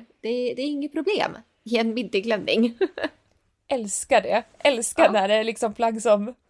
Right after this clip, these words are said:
Speaker 2: döljer det man vill dölja.
Speaker 1: Ja. <laughs> Ja. Har du någonting på, på de här plaggen som du känner dig snyggast i?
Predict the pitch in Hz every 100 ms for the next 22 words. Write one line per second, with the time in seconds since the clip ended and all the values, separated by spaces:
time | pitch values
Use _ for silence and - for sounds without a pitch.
0 | _ _ 220 214 254 226 214 214 226 226
1 | 226 233 226 233 247 240 - _ _ -
2 | 269 294 381 330 294 - - - - -
3 | - - _ _ _ _ _ _ 349 -
4 | - - - - - 117 - _ _ _
5 | _ _ _ _ _ - 254 320 359 214
6 | 202 113 - 175 165 160 165 - - 170
7 | - _ _ - 175 160 - _ - 165
8 | 165 156 160 160 151 - - 175 - -
9 | - - -